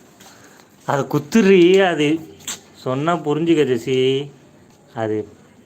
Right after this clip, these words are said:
பாவம் ஒரு கட்சிக்காரச்சு. அதை எடுத்து கச்சின்னு இருக்கிற. வேணாம், வா, சொன்னா கேளு, வா போலாம். ஏய். எப்படி இருக்கீங்க அண்ணா? நல்லா இருக்கேன், நல்லா இருக்கேன்.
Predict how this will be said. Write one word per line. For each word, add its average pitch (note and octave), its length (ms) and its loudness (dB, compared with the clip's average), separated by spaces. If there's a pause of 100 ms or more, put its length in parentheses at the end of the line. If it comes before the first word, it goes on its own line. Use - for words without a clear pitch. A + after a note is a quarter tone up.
(120)
பாவம் A#2+ 360 0
ஒரு G#2+ 200 -2
கட்சிக்காரச்சு. B2 540 -2 (920)
அதை B2+ 180 0
எடுத்து A#2+ 200 -4
கச்சின்னு C3+ 320 -4
இருக்கிற. G#2+ 280 -2 (2000)
வேணாம், C3+ 260 0
வா, A#2+ 200 0
சொன்னா A#2+ 220 -4
கேளு, A2+ 180 -4
வா A2 140 -2
போலாம். G2+ 280 -10 (1400)
ஏய். B2+ 360 -4 (2750)
எப்படி E3 400 0
இருக்கீங்க D3+ 480 -4
அண்ணா? C3 340 -4
நல்லா A#2+ 300 -2
இருக்கேன், A#2 260 -6
நல்லா A2 280 -4
இருக்கேன். A2 480 -8